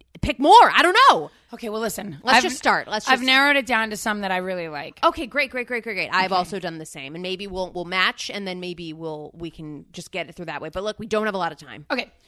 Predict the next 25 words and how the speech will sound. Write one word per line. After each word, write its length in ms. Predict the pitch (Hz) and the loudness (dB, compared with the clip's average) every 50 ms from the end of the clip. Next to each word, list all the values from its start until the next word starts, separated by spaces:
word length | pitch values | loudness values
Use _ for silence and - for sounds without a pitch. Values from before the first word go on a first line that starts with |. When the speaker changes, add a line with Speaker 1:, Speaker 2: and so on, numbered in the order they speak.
| _ _ _ - | _ _ _ -4
Speaker 2:
Uh, 300 | 220 202 196 190 190 190 | -2 0 0 0 0 0
my, 500 | 190 190 208 214 214 214 220 214 - - | -2 -2 0 0 0 0 -2 -4 -6 -6
my, 240 | 208 196 185 185 180 190 - | -6 -4 -4 -4 -6 -8 -8
my 140 | 214 190 | -8 -8
top 320 | 180 - - 262 285 285 - | -6 0 2 2 2 2 0
pick 320 | 196 190 180 180 - - - _ _ - | -6 -4 -6 -6 -8 -12 -20 _ _ -12
Speaker 1:
Mm-hmm. 260 | 196 202 208 202 196 | -10 -8 -8 -8 -6
Speaker 2:
was, 220 | 202 190 185 180 | -6 -8 -8 -8
uh, 260 | 180 170 160 160 160 160 - _ _ _ _ _ _ _ _ _ _ _ | -8 -6 -6 -6 -6 -8 -12 _ _ _ _ _ _ _ _ _ _ _
who 140 | - 269 320 | -2 -2 0
put 280 | - - 370 - - | 2 2 2 4 6
that 200 | - 277 240 226 | 8 8 10 10
on 180 | 220 220 214 214 | 10 10 8 6
there? 320 | 220 214 208 208 196 - _ _ _ _ _ _ _ _ _ _ _ _ _ _ _ _ _ _ _ _ _ _ _ _ _ - | 4 2 2 0 -2 -6 _ _ _ _ _ _ _ _ _ _ _ _ _ _ _ _ _ _ _ _ _ _ _ _ _ -6
I 100 | 190 196 | -4 -2
love 200 | 196 196 190 175 | -2 -4 -4 -4
it. 140 | 175 - - _ _ _ _ _ _ _ _ _ | -8 -10 -12 _ _ _ _ _ _ _ _ _
I 100 | - 185 | -4 -4
think, 460 | 170 - 226 208 196 196 190 - - _ _ _ _ _ _ _ _ _ _ _ _ _ _ _ _ _ | -4 -2 -4 -4 -4 -4 -8 -10 -16 _ _ _ _ _ _ _ _ _ _ _ _ _ _ _ _ _
you 200 | - 240 220 214 | -6 -4 -2 0
know, 160 | 208 208 208 220 | 2 2 2 0
it's 200 | - - 160 170 | 0 -4 -6 -8
'cause 140 | 196 190 | -6 -6
it's 160 | 185 180 - - | -6 -8 -6 0
sauce, 500 | - 220 214 214 233 254 240 - - | 4 6 8 8 8 6 4 0 -6